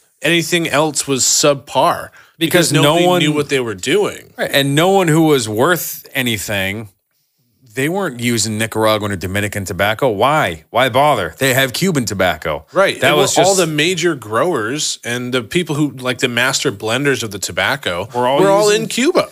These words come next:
Speaker 1: <laughs>
Speaker 2: Even though, well, not even that, but, like, uh, I could be getting the story completely wrong.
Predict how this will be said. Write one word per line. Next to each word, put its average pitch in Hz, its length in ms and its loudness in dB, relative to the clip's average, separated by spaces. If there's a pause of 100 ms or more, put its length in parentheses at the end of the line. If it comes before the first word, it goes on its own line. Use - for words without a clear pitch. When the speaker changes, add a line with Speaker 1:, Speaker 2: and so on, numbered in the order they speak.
(100)
Speaker 1:
<laughs> - 140 -16
Speaker 2:
Even 220 240 0
though, 220 140 2
well, 185 100 4
not 226 220 2
even 165 520 -4
that, 175 300 0
but, 135 80 -4
like, 117 580 -4 (520)
uh, 131 480 -2 (1160)
I 147 120 -4
could 160 180 -6
be 156 140 -2
getting 143 240 0
the 135 80 -4
story 123 280 0
completely 156 420 -2
wrong. 170 460 2